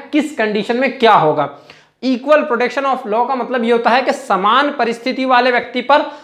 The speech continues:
समान कानून लागू किया जाएगा। यहां पर word use हुआ है समान परिस्थिति वाले, मतलब equal conditions वाला जो person है, समान परिस्थिति वाले व्यक्ति पर समान कानून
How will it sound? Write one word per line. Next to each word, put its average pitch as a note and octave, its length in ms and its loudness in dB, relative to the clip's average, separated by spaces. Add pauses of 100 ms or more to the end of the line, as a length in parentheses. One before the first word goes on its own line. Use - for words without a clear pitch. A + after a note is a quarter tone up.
(100)
समान C4 480 4
कानून B3+ 360 0
लागू A3 280 2
किया G3+ 260 0
जाएगा। D3 380 2 (280)
यहां G#3 260 0
पर C#4 160 0
word C4 220 2
use C4 200 -2
हुआ C4 140 2
है D4 60 2
समान B3 400 0
परिस्थिति A#3 500 -2
वाले, G3 240 4
मतलब A3+ 340 -4 (220)
equal C4+ 440 2
conditions C4 580 -2
वाला A#3 220 2
जो A#3+ 100 -2
person A3 420 -2
है, C4 140 2
समान A#3+ 340 0
परिस्थिति A#3 400 0
वाले A#3+ 200 4
व्यक्ति A3 300 0
पर A#3 160 0
समान G#3+ 400 0
कानून A#3 400 2